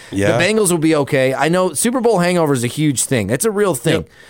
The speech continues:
Speaker 2: But I think the Bengals will be
Speaker 1: I
Speaker 2: all
Speaker 1: mean,
Speaker 2: right.
Speaker 1: just like you said, four picks, and it still ended up being twenty-three twenty.
Speaker 2: Yeah, it's, you know,
Speaker 1: So
Speaker 2: the Steelers should have ran away with that game. Four
Speaker 1: Yep.
Speaker 2: picks, and I think there was, like, there was mo-, that was another thing that, and we can kinda touch on this a little bit, but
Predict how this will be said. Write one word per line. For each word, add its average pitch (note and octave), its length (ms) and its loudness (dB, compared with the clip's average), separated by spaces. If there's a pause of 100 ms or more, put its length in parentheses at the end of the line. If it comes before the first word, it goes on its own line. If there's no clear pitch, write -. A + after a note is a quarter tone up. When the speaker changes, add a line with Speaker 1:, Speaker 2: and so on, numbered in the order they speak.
(180)
Speaker 2:
But A#2+ 300 0
I C3 80 -2
think C#3+ 180 -2
the G#2+ 60 -2
Bengals G#2 300 -2
will F#2+ 80 -8
be F2+ 120 -4
Speaker 1:
I G3+ 60 -2
Speaker 2:
all A#3 40 0
Speaker 1:
mean, G3+ 100 0
Speaker 2:
right. C#3+ 60 -6
Speaker 1:
just F#3 140 -2
like D3+ 200 -4
you A2+ 40 -2
said, G#2 300 -2
four C3 240 -2
picks, C3 320 -4
and G#2+ 100 0
it - 120 -8
still C3+ 320 -2
ended A2+ 240 0
up G2+ 100 -4
being G#2 180 -2
twenty-three G2+ 480 -6
twenty. - 400 -6
Speaker 2:
Yeah, A2+ 300 -2
it's, - 480 -4
you A#2+ 100 -2
know, E2+ 180 -2
Speaker 1:
So D#2+ 40 -4
Speaker 2:
the B2+ 80 -2
Steelers C#3+ 340 0
should B2 140 -2
have G2+ 80 -4
ran A2+ 160 0
away G#2 240 0
with F#2 140 -2
that F2+ 180 -4
game. F2 180 -6
Four B3+ 280 0
Speaker 1:
Yep. A3 100 2
Speaker 2:
picks, A#3 420 -2 (100)
and D#3 140 0
I F3 80 0
think A3 220 -4
there G#3 80 0
was, D3+ 180 -2
like, B2+ 200 -2
there G3+ 100 -4
was D3 140 -4
mo-, C#3 320 0 (340)
that - 80 -4
was G#3+ 120 -2
another F3+ 260 0
thing D3 180 -2
that, C3+ 260 -4 (540)
and C3 160 -2
we D3 80 0
can A2+ 120 -12
kinda G#2+ 200 -2
touch A2 200 -4
on G2+ 100 -2
this G2 160 -4
a - 20 -4
little G#2 140 -2
bit, G2 160 -2
but G2 180 -2